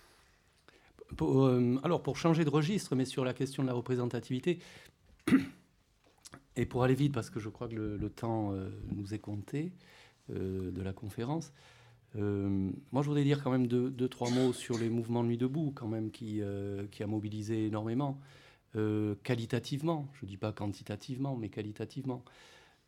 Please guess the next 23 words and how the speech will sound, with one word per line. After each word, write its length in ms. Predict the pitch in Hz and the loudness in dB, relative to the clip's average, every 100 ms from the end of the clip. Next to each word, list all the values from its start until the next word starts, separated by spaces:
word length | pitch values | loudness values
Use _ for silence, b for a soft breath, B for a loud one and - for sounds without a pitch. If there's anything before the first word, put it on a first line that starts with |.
| 120 | -2
Euh, 760 | 104 101 101 98 98 98 95 - - - - - - - | 0 2 2 2 2 0 -2 -4 -6 -8 -10 -10 -12 -12
c'est, 260 | - 123 117 | -6 -4 -2
c'est 180 | - | -4
quand 140 | 113 120 | 0 2
même 240 | 127 123 | 4 4
les, 220 | 120 117 110 | 2 0 0
euh, 720 | 107 104 101 101 101 101 107 | -2 -2 -2 -4 -6 -6 -6
le, 200 | 104 113 | -4 -4
le 200 | 110 113 | -2 -2
signe 300 | 117 - 139 | -2 2 2
d'une 180 | 113 113 | 4 0
vitalité, 880 | 107 135 139 131 127 131 135 123 117 - _ - | 2 0 2 0 0 -4 -2 -2 -4 -14 _ -14
euh, 160 | 104 101 | -10 -8
sociale, 600 | - 117 - 170 143 127 b b b b b 117 | -6 -8 -4 -4 -4 -8 b b b b b -4
euh, 640 | 107 104 101 98 95 95 | -2 -2 -2 -2 -4 -6
forte, 480 | - 175 - - - | -2 -2 -2 -10 -12
hein. 100 | 117 - - | -12 -14 -4
Et 240 | 123 123 - | 0 0 0
autour, 600 | 139 139 196 214 208 165 - | -2 0 0 0 -2 -4 -2
euh, 420 | 120 117 117 117 | 0 0 -2 -2
je 120 | 110 | -2
crois, 540 | 123 - 165 190 190 - | -4 -2 -2 0 -2 -4
euh, 300 | 120 117 113 | -4 -4 -4